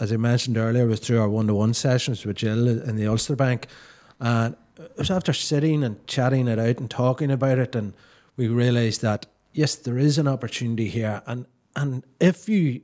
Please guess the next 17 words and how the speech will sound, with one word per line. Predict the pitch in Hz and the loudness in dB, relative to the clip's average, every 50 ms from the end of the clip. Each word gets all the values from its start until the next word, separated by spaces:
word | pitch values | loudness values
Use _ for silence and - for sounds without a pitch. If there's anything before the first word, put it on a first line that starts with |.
| _ - | _ -4
you | 135 131 | 0 0
identify | 131 - 135 127 131 120 123 - 135 127 | 2 2 2 2 0 0 -2 -2 0 0
an | 123 120 113 113 | 2 2 0 0
opportunity | 117 117 117 113 - - 117 117 113 101 | -2 -2 -2 -4 -4 -2 -2 0 0 -2
for | - - - 139 143 147 156 | -2 -4 -4 0 0 2 0
a | 147 | 0
pivot | 147 - - 117 107 117 104 - - | -2 -4 -4 -2 0 0 -2 0 0
that | 117 107 101 - | -2 -2 -2 -2
can | - 107 101 | -2 -2 -2
help, | 98 117 120 120 117 - | 0 0 2 2 2 0
especially | 120 - - - 117 113 110 - 113 95 | -2 -6 -2 0 0 2 2 0 -2 0
during | - 113 107 110 110 | 0 2 2 2 2
these | 110 107 98 | 0 0 -2
challenging | - - 123 117 110 113 110 - 117 110 | -2 0 0 2 2 2 2 0 0 -2
times, | 101 113 117 113 117 113 107 - - - - - - - - - - - | -2 -2 -2 0 0 -2 -2 -4 -10 -14 -20 -20 -20 -20 -20 -10 -4 -2
it's | 139 - - | -2 0 2
worthwhile | 147 151 156 147 - 131 127 123 120 120 120 113 107 | 4 4 4 2 2 0 0 2 2 2 0 -2 -4